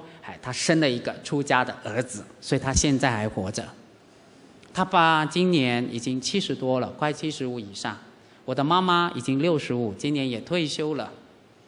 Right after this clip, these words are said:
所以你不要小看，活在世间上是有很多佛菩萨会护念你。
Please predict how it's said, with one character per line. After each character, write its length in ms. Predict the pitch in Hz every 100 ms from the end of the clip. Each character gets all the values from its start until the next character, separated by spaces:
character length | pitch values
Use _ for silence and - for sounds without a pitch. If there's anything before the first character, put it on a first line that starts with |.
| _ - -
所 200 | - 320
以 200 | 269 135 - - - - -
你 100 | 254
不 160 | 254
要 180 | 339 359
小 340 | - 175 113 113
看， 240 | - 143 - - -
活 160 | 165
在 180 | 254 269
世 180 | - 269
间 220 | 240 226
上 240 | 226 214
是 140 | 175 202
有 120 | 180
很 400 | - - 170 160
多 160 | 269 330
佛 220 | - 170
菩 160 | 147
萨 180 | 143 160
会 140 | 143 160
护 240 | 156 156
念 220 | 135 120
你。 80 | 98